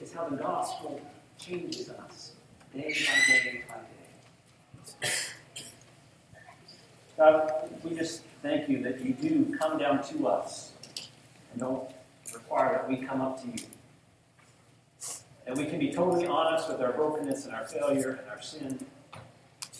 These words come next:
and that your grace is big enough to not only cover it, but to erase it. Let the truth of that just sink into our hearts and our lives, and let that cultivate in us a love for you that changes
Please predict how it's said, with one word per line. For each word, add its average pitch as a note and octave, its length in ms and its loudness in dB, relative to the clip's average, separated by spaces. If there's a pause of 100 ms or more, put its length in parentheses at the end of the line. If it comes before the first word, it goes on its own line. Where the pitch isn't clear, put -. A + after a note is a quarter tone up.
(340)
and A#2+ 80 -2
that A#2+ 160 -2
your C#3 120 0
grace C#3 320 0
is B2 180 -2
big C3+ 140 0
enough C3+ 320 0
to C3 80 -6
not C3 240 4
only - 260 -2
cover - 300 0
it, - 240 -8 (280)
but A#2+ 200 -8
to B2 260 -4
erase C#3 300 -6
it. - 200 -16 (3250)
Let D3+ 220 -8
the - 60 -12
truth - 260 -6
of C3+ 100 -6
that A#2+ 220 -4
just - 240 -8
sink D#3 220 -6
into C3+ 240 -8
our - 80 -2
hearts B2+ 320 -4
and - 100 -6
our A2 120 -6
lives, A2+ 320 -2
and B2+ 80 -10
let D#3 220 0
that - 280 0
cultivate D#3+ 640 -2 (220)
in D#3 220 -2
us C#3+ 420 -4
a B2 120 -10
love C#3+ 300 0
for C3+ 180 -10
you C3 220 -2
that - 160 -12
changes D#3 760 -12